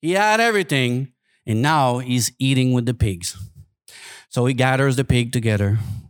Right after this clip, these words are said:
"Okay, let us pray for this good food." <laughs> Uh, because he was looking at this food and said, "Oh, it looks good." <laughs> You must be very low when you ca-, start to see that the pig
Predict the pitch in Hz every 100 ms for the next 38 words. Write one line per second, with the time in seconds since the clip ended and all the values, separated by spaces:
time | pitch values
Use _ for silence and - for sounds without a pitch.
0 | - 127 123 131 127 131 131 - - 131
1 | 127 127 120 120 127 - 131 123 123 104
2 | - _ - - - - - - _ _
3 | _ - - - - - 277 240 135 127
4 | 147 143 143 139 147 151 156 127 147 170
5 | 170 160 143 147 139 160 160 143 127 131
6 | 127 139 135 - 147 156 120 127 _ _
7 | - - - - - - - - - _
8 | - 208 220 160 196 170 202 196 185 196
9 | 151 131 143 147 131 165 160 - 160 156
10 | 147 - 151 127 120 120 113 - 147 139
11 | 120